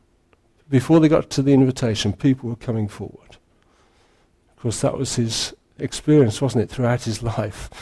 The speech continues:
With some of us who listen to his sermons think, "Well, that sermon's not particularly special." And yet people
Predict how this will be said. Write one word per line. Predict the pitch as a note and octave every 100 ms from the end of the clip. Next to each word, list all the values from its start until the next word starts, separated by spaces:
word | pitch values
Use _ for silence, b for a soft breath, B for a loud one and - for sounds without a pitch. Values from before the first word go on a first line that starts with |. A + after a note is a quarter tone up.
| B B B B B -
With | B2
some | - C#3+
of | C3+
us | B2+ -
who | A#2+
listen | B2+ C3 A#2+
to | A#2+
his | A2+
sermons | C#3+ B2+ C3
think, | G#3 G3+
"Well, | F#3+ - A#3+ A#3
that | B3
sermon's | - D3 C3 A2+
not | D#3+ -
particularly | - C#3 - A2+
special." | - A#2+ A#2+ - - _ _ _ _ _ _ _ _ _
And | C3+
yet | C3+ -
people | - E3 - E3 D#3 D3+